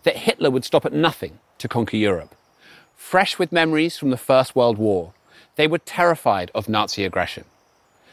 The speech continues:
and would do anything to avoid facing that reality. In the end, the reality broke through. Churchill is remembered for many things, and not all of them positive. But what he did in those early days of the war was he changed the story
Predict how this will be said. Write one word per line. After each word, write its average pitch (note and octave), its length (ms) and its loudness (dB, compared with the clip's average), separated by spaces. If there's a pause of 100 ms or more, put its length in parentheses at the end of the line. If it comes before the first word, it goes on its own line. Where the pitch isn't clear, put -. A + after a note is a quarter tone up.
(300)
and B2+ 100 -2
would C3+ 100 -4
do C#3+ 120 0
anything E3 340 0
to D3+ 140 0
avoid A#2 400 0 (160)
facing A#2 480 0
that G2 140 -4
reality. E2+ 520 -10 (500)
In D#3+ 120 -2
the G#3 120 2
end, D#3 300 0 (460)
the C3+ 100 0
reality B2+ 460 -2
broke A2 280 -2
through. F2+ 300 -8 (720)
Churchill E3+ 460 0
is F3+ 120 -2
remembered C#3 400 -2
for - 160 -2
many A3 240 4
things, G#2 360 -6 (240)
and C3+ 160 -2
not F#3 160 2
all F#3 180 2
of D3 80 -2
them C#3+ 140 0
positive. D#3 640 -2 (600)
But D#3+ 240 2
what F#3 240 2
he G#3+ 140 2
did F#3 300 2
in C#3 140 2
those C#3+ 280 2
early G3 320 4
days G#2+ 260 -2
of F#2+ 100 -14
the F#2+ 80 -4
war F2+ 300 -4 (300)
was C#3+ 140 -4
he E3+ 100 0
changed G#3 560 0
the F3 60 -10
story C#3 680 2